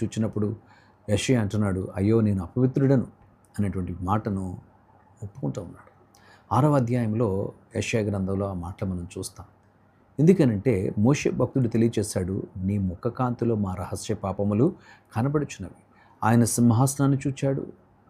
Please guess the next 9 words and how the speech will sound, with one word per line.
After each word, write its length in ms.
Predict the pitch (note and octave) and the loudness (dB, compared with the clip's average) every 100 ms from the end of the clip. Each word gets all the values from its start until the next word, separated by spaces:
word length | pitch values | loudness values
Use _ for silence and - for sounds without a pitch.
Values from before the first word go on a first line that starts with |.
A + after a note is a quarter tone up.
| _ _ _ - | _ _ _ -2
ఆయన 200 | G#2+ A#2 | 2 4
దర్శనాన్ని 540 | F#2 A2+ - C3+ C#3 C#3 | 4 2 2 4 4 4
చూస్తా 260 | C#3+ B2+ C3+ | 0 0 0
ఉన్నప్పుడు, 500 | C#3+ C3 C3+ C#3 - - | 2 0 0 -4 -4 0
ఆయన 160 | A2+ | 0
ప్రభావ 440 | A2+ G#2+ G2 B2+ C3 | 2 0 4 4 4
దర్శనాన్ని 720 | B2+ C3 - C#3 C#3 C#3 C3+ - - _ - | 2 0 0 4 6 6 2 -6 -20 _ 2
యెషయా 340 | G#2+ - C#3+ | 2 4 4
చూస్తున్నప్పుడు 800 | - D3 - D#3 B2+ C#3 B2 B2+ | 4 0 0 0 2 6 6 4